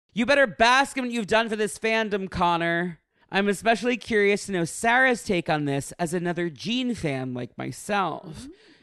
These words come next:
Speaker 1: Maddie is an interesting case for me because I believe I always approached the character similarly, I think, to a lot of the writers who wrote her other than maybe Claremont. That approach was of someone who was a placeholder for Jean,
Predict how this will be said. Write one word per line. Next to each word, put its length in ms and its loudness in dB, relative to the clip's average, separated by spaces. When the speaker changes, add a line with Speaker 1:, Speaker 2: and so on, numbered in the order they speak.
Speaker 1:
Maddie 720 2
is 140 0
an 120 -4
interesting 960 -6
case 460 -4
for 160 -4
me 220 -4
because 260 -6
I 100 2
believe 320 -2
I 140 0
always 380 -2
approached 420 -4
the 60 -10
character 420 -4
similarly, 760 -2
I 200 -2
think, 400 -6
to 180 -4
a 0 -
lot 180 -2
of 100 -6
the 100 -4
writers 440 -4
who 120 -8
wrote 320 -2
her 260 -4
other 340 -2
than 220 -2
maybe 300 -4
Claremont. 840 -6
That 160 4
approach 360 2
was 160 -2
of 120 -4
someone 320 -4
who 80 0
was 180 -4
a 60 -4
placeholder 1000 -8
for 200 -6
Jean, 480 -6